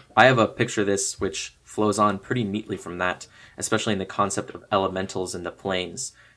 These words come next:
There's a pretty rich history in D and D and related fantasy games of having elementals be a thing and having the elemental planes be these other realms, however,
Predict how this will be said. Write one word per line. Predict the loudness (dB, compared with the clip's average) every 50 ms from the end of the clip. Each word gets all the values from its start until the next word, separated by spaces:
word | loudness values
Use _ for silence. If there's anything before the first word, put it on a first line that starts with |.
| _ 0
There's | 2 2 4
a | 2 0
pretty | -2 -2 -2 0 0 0 0
rich | 0 0 0 -2 -2 -4 -8 -8 -6
history | -6 -6 -4 -4 -2 -2 0 0 0 -2
in | -4 -6 -8 -10 -10 -10 -12 -8
D | -6 -6 -4
and | -4 -6 -6
D | -6 -6 -6 -6 -8 -10 _ _ _ _ _ -8
and | -6 -6
related | -4 -2 -2 0 -2 -2 -2
fantasy | -4 -6 -6 -6 -8 -8 -6
games | -4 -4 -4 -4 -4 -8 -10 -8 -6 -6
of | -6 -6
having | -4 -2 -2 -2 -2 -4 -6 -8 -14 -18 _ _ _ _ -20 _ _ _ _ _ _ _ _ 2
elementals | 4 4 4 4 2 2 0 0 0 0 0 0 0 0 -2 -4 -4
be | -6 -10 -8 -4 0 0 2 2 2
a | 0 -2
thing | -6 -6 -4 -4 -2 -2 -2 -4 -4 -6 -8 -10
and | -10 -4
having | -2 -2 -2 0 -2 -4
the | -4 -2
elemental | -2 -2 -2 -2 -2 -4 -6 -10 -14 -14
planes | -12 -8 -6 -4 -4 -4 -4 -6 -6 -8 -10 -14 -16 _ _ _ _
be | -4 -4
these | -2 -4 -4 -6 -4 -2
other | 0 2 2 2 2 2
realms, | 0 0 2 2 2 0 -2 -4 -4 -4 -6 -6 -8 _ _ -8
however, | -4 -2 -2 -2 -2 -4 -6 -8 -8 -10